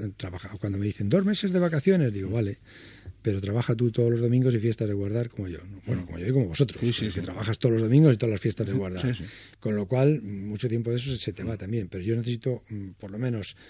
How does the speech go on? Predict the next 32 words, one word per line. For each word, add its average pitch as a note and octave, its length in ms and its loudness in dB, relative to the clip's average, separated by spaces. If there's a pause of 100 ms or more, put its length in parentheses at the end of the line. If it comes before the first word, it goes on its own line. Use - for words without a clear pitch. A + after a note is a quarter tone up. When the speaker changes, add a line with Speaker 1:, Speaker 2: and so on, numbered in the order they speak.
(380)
Speaker 1:
eh, G#2 260 -8
un A#2+ 200 0
tiempo A#2+ 300 4
para F2+ 140 -10
estar A2 240 -6
con A2+ 100 -4
mis A2 140 -4
hijos, C3 240 -10 (200)
mm, F2+ 380 -12 (400)
porque, E2+ 440 -16
a - 140 -18
ver, A#2+ 160 -4
a G2+ 60 -6
est-, - 120 -8 (100)
Speaker 2:
Que - 180 -12
sí, D3 140 -2
que A#2 80 0
Speaker 1:
esta C#3 180 4
Speaker 2:
sí. - 20 10
Speaker 1:
profesión F#3+ 360 6
me D3+ 80 2
ha B2+ 60 2
dado F#2+ 100 -10
mucho, F2+ 260 -12 (140)
pero G2+ 160 -8
le, G2+ 120 -4
le A2 200 -8
hemos B2+ 160 -8
entregado C3 320 -6
también G2 240 -12
mucho. E3+ 280 4
Speaker 2:
Buf. - 160 -2